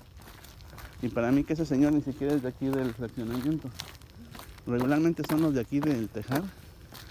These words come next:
Digo, yo sé que están en otra situación económica y todo el asunto, pero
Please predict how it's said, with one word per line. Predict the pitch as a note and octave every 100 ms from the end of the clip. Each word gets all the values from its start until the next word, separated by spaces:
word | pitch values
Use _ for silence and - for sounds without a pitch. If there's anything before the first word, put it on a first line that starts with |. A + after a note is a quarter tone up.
| - - - - - - - - - - -
Digo, | D3 C#3+
yo | A#2
sé | B2+ D3
que | C3 A2 - - - -
están | A2+ - C3+
en | B2+
otra | C3 C3+
situación | B2 A#2+ A2+ C3+
económica | C3 A2+ A2+ C#3 C#3 A2+
y |
todo | A#2+ B2
el | A2+
asunto, | A2 C3 C#3+ A2+
pero | - G2+